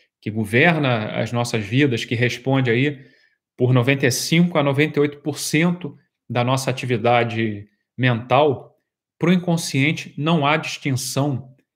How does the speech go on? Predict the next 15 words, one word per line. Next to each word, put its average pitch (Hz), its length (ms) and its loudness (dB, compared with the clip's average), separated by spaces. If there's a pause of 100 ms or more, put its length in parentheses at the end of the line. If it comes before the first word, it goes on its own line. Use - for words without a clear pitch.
(160)
entre 131 720 0
o 131 140 0
ambiente 127 420 0
familiar 147 760 -2 (280)
e 135 60 -4
o 131 60 2
ambiente 127 360 -2
profissional. 110 720 -8 (460)
O 117 100 -10
nosso, 127 880 -2 (880)
o - 80 -8
nosso 123 300 -2
trabalho, 127 760 2 (420)
ou, 113 640 -2
ou 113 480 -4